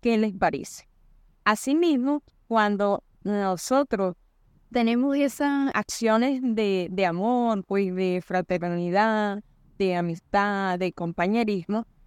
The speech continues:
podemos entonces producir una cantidad de hormonas como las oxitocinas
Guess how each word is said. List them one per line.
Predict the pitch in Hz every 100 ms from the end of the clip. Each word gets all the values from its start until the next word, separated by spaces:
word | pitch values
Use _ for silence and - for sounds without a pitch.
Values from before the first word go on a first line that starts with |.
| _ -
podemos | 220 214 208 202 240 277 - -
entonces | 220 180 180 - 254
producir | - 254 226 190 - 214 214 _ _ -
una | 220 226 233
cantidad | 254 240 240 208 196
de | 220
hormonas | 240 247 247 208 208 -
como | 190 180
las | 175 170
oxitocinas | 185 - - 226 262 262 294 254 196